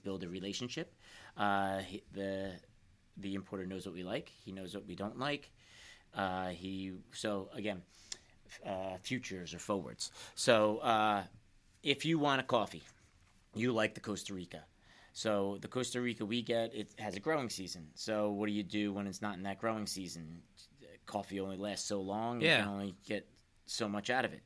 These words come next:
Speaker 1: So what we'll do is we'll, we'll keep it with the importer. We'll pay a, a vig, if you will, to,
Speaker 2: Mm-hmm.
Speaker 1: "Hey, listen, I need, I don't,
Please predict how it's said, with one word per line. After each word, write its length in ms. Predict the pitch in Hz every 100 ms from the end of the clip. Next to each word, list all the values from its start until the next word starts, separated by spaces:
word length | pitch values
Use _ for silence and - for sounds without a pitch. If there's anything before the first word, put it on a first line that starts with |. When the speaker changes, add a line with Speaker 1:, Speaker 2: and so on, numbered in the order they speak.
| - - - -
Speaker 1:
So 300 | - 107 98
what 220 | 92 107
we'll 140 | 101 98
do 360 | 95 104 107
is 200 | 107 92
we'll, 300 | 98 101 98 104
we'll 160 | 104
keep 320 | 98 - 104 104
it 140 | 101 -
with 220 | 95 98 - 95
the 160 | 95
importer. 480 | 92 92 95 92 117
We'll 200 | 104 92 -
pay 320 | - 92 101
a, 180 | 90 90 -
a 100 | 95
vig, 480 | 80 92 98 117 165
if 140 | 104
you 100 | 98
will, 380 | 90 92 107 113 -
to, 60 | -
Speaker 2:
Mm-hmm. 200 | 131 151 92 - - -
Speaker 1:
"Hey, 180 | 104
listen, 260 | 101 104 95
I 80 | 95
need, 300 | 98 101 95 - _ -
I 120 | 98
don't, 140 | 101